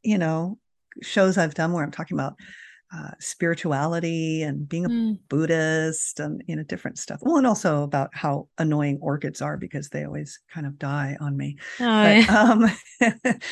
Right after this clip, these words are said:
Speaker 1: <laughs> there's a, there's a whole, um, and I, I've made these videos with a teddy bear in my car for some years,
Speaker 2: Oh.
Speaker 1: sort of talking to him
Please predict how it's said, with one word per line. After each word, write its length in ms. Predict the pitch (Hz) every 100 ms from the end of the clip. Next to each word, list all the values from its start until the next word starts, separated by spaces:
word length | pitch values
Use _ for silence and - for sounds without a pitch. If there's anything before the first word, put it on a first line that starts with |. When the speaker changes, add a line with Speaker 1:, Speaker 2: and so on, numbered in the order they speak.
| -
Speaker 1:
<laughs> 140 | -
there's 220 | 214 226
a, 160 | 214 -
there's 260 | 208 202 196
a 60 |
whole, 340 | 156 170 156 147
um, 280 | 151 143 143
and 120 | - 190
I, 140 | 185 -
I've 140 | 170
made 200 | 175 165
these 240 | 160 151
videos 400 | - 151 147 147
with 80 | -
a 60 | 143
teddy 260 | - 143
bear 200 | 147 147
in 100 | 147
my 100 | 147
car 320 | 143 143 143 143
for 120 | 143
some 240 | - 151
years, 440 | 151 147 151 165 - _ - -
Speaker 2:
Oh. 180 | 226 208
Speaker 1:
sort 240 | 190 151
of 140 | 151 - _ _ _
talking 400 | - 151 147 156 147
to 80 |
him 360 | 160 147 139 156